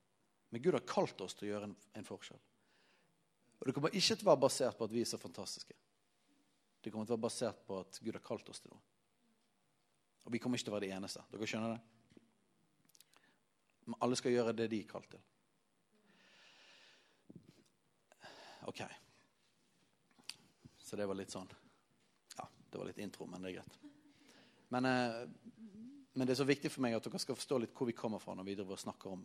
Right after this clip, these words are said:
om fremtiden. Her er en ting som jeg har opplevd Gud tale om, som, som vi ikke har vært gode på.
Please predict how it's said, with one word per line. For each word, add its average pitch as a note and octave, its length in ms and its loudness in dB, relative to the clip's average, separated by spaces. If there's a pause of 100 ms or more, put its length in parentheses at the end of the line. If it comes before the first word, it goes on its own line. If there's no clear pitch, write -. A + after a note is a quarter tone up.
om - 140 -10
fremtiden. F#2 340 -6 (1900)
Her E3 140 10
er F#3+ 100 6
en E3 160 6
ting C3 220 2 (1900)
som B2+ 400 4
jeg C3 80 4
har C#3 80 8
opplevd C3+ 300 4
Gud C#3 180 6
tale B2 320 6
om, G2+ 160 0
som, A#2 380 2 (2000)
som C3+ 80 0
vi D#3 160 6
ikke E3 140 8
har C#3+ 100 12
vært B2 80 0
gode A2+ 220 2
på. - 80 -2